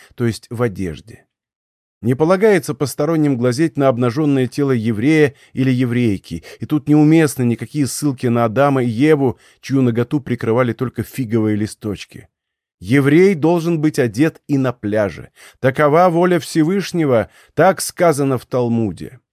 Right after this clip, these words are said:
Со временем курортную зону Сигейт сделали пригодной для проживания круглый год, а хасидов несколько потеснили итальянцы и русские.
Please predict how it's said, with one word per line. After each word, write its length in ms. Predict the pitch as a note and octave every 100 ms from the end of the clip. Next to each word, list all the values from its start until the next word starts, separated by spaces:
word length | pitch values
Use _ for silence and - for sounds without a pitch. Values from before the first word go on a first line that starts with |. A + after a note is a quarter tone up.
| _ _ _ _ _ _ _ _ _
Со 200 | - A#2+
временем 480 | C3 G#3 G#3+ F#3+ E3+
курортную 560 | C3+ C3+ F#3 - C#3+ C3
зону 300 | C#3 B2+ G#2+
Сигейт 600 | - F#3+ D#3 E3+ D#3 _ _ _
сделали 480 | G#2+ G2+ G3 G3+ E3+
пригодной 520 | D3 C3 D3+ F3+ F3+
для 160 | A#2 B2+
проживания 560 | F3+ D3 A2+ C3 C#3
круглый 380 | B2 A2 A2+ A2
год, 320 | F#2+ G2 F#2 _ _ _
а 100 | A#2
хасидов 560 | - A2 - E3 F3+ -
несколько 400 | D3 - E3 C#3+
потеснили 680 | C#3 A#2 - A2+ C#3+ C#3+ - _
итальянцы 800 | C3+ C#3 A2+ G#2 G#2+ G2+ - G2+
и 80 | -
русские. 600 | F#2+ E2+ - - F2+ E2+